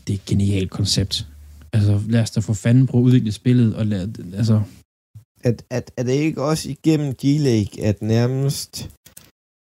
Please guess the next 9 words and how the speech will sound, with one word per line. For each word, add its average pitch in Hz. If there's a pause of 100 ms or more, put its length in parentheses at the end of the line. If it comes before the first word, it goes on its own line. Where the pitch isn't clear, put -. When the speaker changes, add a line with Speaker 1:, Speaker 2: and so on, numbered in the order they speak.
(1400)
Speaker 2:
tre 160 (100)
eller 127 (200)
fire 143 (160)
på 110
Miami 110
Heat's - (1300)
finalehold 127 (500)
kommer 123
derfra? 120